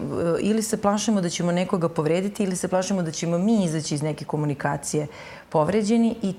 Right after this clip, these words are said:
tu gde nema psihološke bezbednosti, obično nema ni vrhunskih rezultata. A ovo drugo je vezano za tip greške. Jer, em, ja recimo kada, em, radim sa organizacijama, kada uđem u neki biznis, oni svi kažu: „Da,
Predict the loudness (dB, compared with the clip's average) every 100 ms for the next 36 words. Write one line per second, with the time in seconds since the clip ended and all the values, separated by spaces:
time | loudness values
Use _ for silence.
0 | -10 -4 0 0 0 2 2 4 4 2
1 | 0 0 2 2 -2 -4 -2 0 0 0
2 | -2 -4 -4 -8 -14 -4 -2 -2 -2 0
3 | 2 2 2 2 0 0 -2 -4 -6 -8
4 | -6 -6 -4 -4 -6 -8 -18 -18 -20 -18
5 | -16 -16 -4 2 4 4 2 2 2 4
6 | 4 2 2 2 2 0 -4 -2 -2 -2
7 | -4 -2 0 0 -4 -6 -12 -16 -20 -20
8 | -8 0 2 2 0 0 2 2 0 -2
9 | 0 2 2 2 2 2 2 2 2 -2
10 | -2 0 2 2 2 0 0 0 0 0
11 | -2 0 2 2 2 2 2 2 0 0
12 | 0 2 0 0 -2 -2 -2 0 0 -2
13 | -4 -10 -14 -2 0 0 -2 0 2 2
14 | 2 2